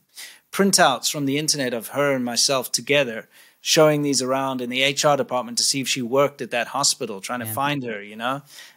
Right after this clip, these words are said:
Speaker 1: And, um, they constructed this elaborate,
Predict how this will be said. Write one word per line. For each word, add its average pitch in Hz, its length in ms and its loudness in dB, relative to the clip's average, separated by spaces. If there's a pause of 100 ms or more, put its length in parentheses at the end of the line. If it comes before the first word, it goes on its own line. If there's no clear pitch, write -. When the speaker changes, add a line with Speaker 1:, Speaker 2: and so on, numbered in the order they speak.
Speaker 1:
And, 135 360 -2
um, 127 460 -2
they 131 140 -2
constructed 147 680 0
this 147 180 0
elaborate, 143 640 -2